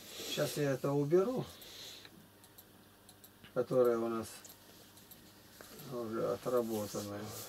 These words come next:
Это форум, православный форум. Вот он наш православный форум, тысяча шестьсот тем. Вот он как вы, легко, э,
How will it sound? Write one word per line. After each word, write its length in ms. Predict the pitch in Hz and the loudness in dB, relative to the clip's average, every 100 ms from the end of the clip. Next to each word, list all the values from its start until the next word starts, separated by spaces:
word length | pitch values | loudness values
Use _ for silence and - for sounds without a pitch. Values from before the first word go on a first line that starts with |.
| - - | -12 4
Это 420 | 180 196 170 143 - - - | 6 10 10 8 2 -8 -4
форум, 400 | 151 160 151 143 | 8 10 10 6
православный 720 | 127 139 139 135 185 202 180 123 | 2 2 4 6 10 10 10 6
форум. 500 | - 131 127 123 117 - - - - - - - - | 2 6 8 8 4 -2 -8 -20 -20 -20 -20 -20 -2
Вот 260 | 120 123 117 | 6 8 6
он 120 | 110 107 | 0 -4
наш 100 | 101 - - - - - - - | -8 -10 -16 -20 -20 -20 -14 -2
православный 640 | 120 117 - 120 117 110 104 | 0 0 2 4 4 2 0
форум, 320 | 160 180 165 | 6 8 6
тысяча 380 | 139 170 180 - | 6 6 6 4
шестьсот 480 | - 131 - 165 - - - | 0 0 0 2 0 -2 2
тем. 280 | 120 110 101 - - - | 4 4 -2 -14 -20 -4
Вот 160 | 139 127 | -2 0
он 120 | 123 | 0
как 220 | 123 113 | 2 2
вы, 140 | 120 110 | 2 2
легко, 540 | 123 147 170 156 131 - - - - - - | 2 4 8 8 8 0 -16 -16 -18 -20 -16
э, 60 | - | -10